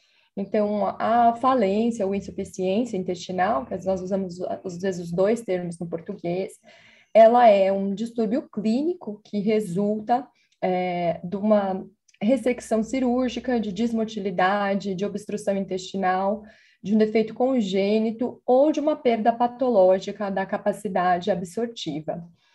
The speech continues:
E ela se caracteriza pela incapacidade de manter uma homeostase de proteína, de fluidos, de energia, de eletrólitos e ou micronutrientes. É um termo, então, bastante amplo, que agloba uma série de condições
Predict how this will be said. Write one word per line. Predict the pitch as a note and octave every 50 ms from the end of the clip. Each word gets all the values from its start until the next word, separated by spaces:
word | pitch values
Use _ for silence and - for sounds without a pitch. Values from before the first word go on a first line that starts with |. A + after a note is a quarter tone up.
| _ _ _ -
E | F#3+ F#3+ G3+ G3+ G3 G3+ G3+
ela | G3 G3+ G3+ G3+ G#3
se | G#3 G#3 A3+
caracteriza | A3+ A3+ G#3+ A3 A3 A3 - - A#3 A3+ G#3+ G3 G3+ G3+ F#3+ F3 F#3+ F3
pela | - G#3+ G3 G3 G#3
incapacidade | A#3+ - D#4+ D#4 D4+ - C4+ C4 - D4 C4+ A#3 G#3+ G#3 G3+ F#3+ F#3 F3 F3+ F3+
de | E3+ G3
manter | G3+ G#3 G#3+ G#3+ G#3+ G#3+ G3+ F3+
uma | F3 F3+ F3+
homeostase | F3+ F#3+ G3 F#3+ F#3+ G3+ G3 - - F#3+ F3 E3 D#3+ D#3+ D#3+ E3+
de | E3+ F3
proteína, | - - G#3 G#3+ G#3+ A3 B3 A3+ A3 G#3+ A3 G#3+ G3+ F#3 F3+ E3+ E3+
de | E3+ F3+ F3+
fluidos, | - - G#3 A3 A3 G#3+ G#3 G3+ F#3+ E3+ E3 E3+ E3+ F3 E3+ - - - - - _ _ _ -
de | F3+ A3
energia, | G3+ G3 G3+ G#3 G#3 G3 F#3 F3 G3 G3+ G#3 F#3+ F3+ E3+
de | F3 F#3+
eletrólitos | F3+ G3 G#3+ G#3+ A3+ G3+ F#3+ F#3 G3+ G#3 G#3+ A#3 A3 - C4+ D4 D4 - - -
e | A#3+ B3+
ou | A#3 G3+ G#3 A3+ A3
micronutrientes. | A#3 A#3 A3+ A3+ A#3+ A3+ A3+ A#3+ A#3 A#3+ - D4 G#3+ E3 D#3 D3 E3 F3 F3+ E3+ - _ _ _ _ _ _ _ _ _ -
É | A3 B3+
um | C#4+ C#4
termo, | C#4 C4 B3 B3 A#3+ A#3+
então, | B3 A#3 A#3 A3 G#3+ G#3+
bastante | G#3 G#3 G#3 G#3 - C4 D#4 F4+ - G4+
amplo, | C4 G#3 G3+ A#3 C4+ C#4 A#3 A3+ G3 F#3
que | - - A#3+
agloba | A#3 A3+ A3+ A3+ G#3+ G#3+ G#3+ G3+ G#3+
uma | G#3+ A3 A3+ A3
série | - - B3 C4 D4 E4+ F#4 F4 D4 A3+
de | -
condições | - - G#3 G3+ F#3+ F#3 F3 E3+ - - F3+ F3 F3 F#3+ A#3+ F4 F#4